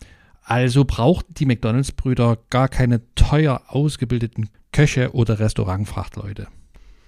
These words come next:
Und neben den völlig reibungslosen Abläufen musste dem Ray Kroc noch etwas anderes aufgefallen sein.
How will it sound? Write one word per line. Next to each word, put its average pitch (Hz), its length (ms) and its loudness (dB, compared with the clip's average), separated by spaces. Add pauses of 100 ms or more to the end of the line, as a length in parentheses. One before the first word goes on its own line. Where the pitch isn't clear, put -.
(500)
Und 107 140 -8
neben 131 220 2
den 123 180 4
völlig 131 320 2
reibungslosen 131 560 0
Abläufen 127 640 0
musste 123 240 -2
dem 113 100 -2
Ray 110 200 0
Kroc - 320 -4
noch 123 140 -4
etwas 123 340 -10
anderes 147 260 -2
aufgefallen 87 640 -12
sein. 80 260 -12